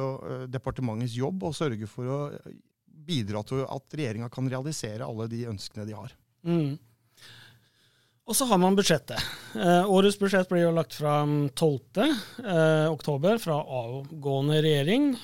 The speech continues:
Speaker 2: Eh, <laughs> og den må jo en ny regjering ta stilling til. Eh, og hvor stort tror du handlingsrommet vil være i år på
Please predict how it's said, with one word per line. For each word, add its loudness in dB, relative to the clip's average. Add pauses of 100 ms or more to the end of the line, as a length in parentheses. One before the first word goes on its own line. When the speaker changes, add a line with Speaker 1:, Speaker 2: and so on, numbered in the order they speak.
Speaker 2:
Eh, 2
<laughs> -12
og 4
den 8
må 6
jo 6
en 4
ny 2
regjering 6 (340)
ta -2
stilling 0
til. 0 (160)
Eh, 2 (100)
og 0 (760)
hvor -6
stort -2 (340)
tror 2
du 4
handlingsrommet 0
vil 0
være 0
i -8 (120)
år 0 (100)
på 2